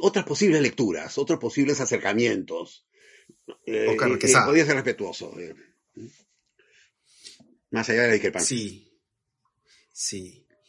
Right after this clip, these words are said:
Speaker 2: Y bueno, para cerrar, ojalá que al-, algunos, algunos viejos libros de Desiderio puedan volver a publicarse. Pienso tanto, por ejemplo, en libros como Metodología del Análisis Semiótico, que es un libro de una claridad extraordinaria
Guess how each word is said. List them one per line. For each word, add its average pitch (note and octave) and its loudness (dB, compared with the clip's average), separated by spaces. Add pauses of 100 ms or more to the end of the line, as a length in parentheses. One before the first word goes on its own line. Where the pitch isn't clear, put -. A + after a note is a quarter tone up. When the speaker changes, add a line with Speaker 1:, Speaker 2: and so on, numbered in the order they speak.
(160)
Speaker 2:
Y - -10
bueno, D#3 0
para C3+ 2
cerrar, F3 4
ojalá C#3+ 2
que F#3 -2
al-, D3+ -4
algunos, D3+ 0
algunos C#3+ -2
viejos E3 2
libros F3 2
de C#3+ 2
Desiderio C#3+ 0
puedan D#3 0
volver C3 2
a E3 -4
publicarse. C3+ 0
Pienso C#3+ -2
tanto, C#3+ 0
por A#2 -4
ejemplo, C#3 -6
en B2 -2
libros C#3 0
como A2 -4 (160)
Metodología G#2+ -4
del C#3 -2
Análisis C3 0
Semiótico, C#3+ -4
que B2 -2
es C3 2
un C3+ -2
libro C#3+ 0
de C#3 0
una C3+ -2
claridad A#2+ 0
extraordinaria A#2+ -2